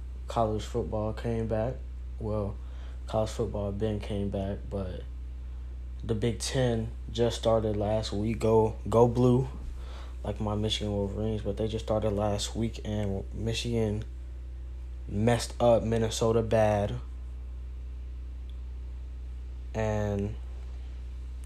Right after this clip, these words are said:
this weekend, we play Michigan State at twelve o'clock, which is like an in-state rivalry. So that's gonna be a good game. Uh, Ohio State is,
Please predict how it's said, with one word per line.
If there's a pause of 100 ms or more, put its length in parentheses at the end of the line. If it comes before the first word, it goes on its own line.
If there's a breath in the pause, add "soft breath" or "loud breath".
(720 loud breath)
this
weekend,
we
play
Michigan
State
at
twelve
o'clock,
which
is
like
an
in-state
rivalry. (680 loud breath)
So
that's
gonna
be
a
good
game. (880)
Uh, (2250 loud breath)
Ohio
State
is,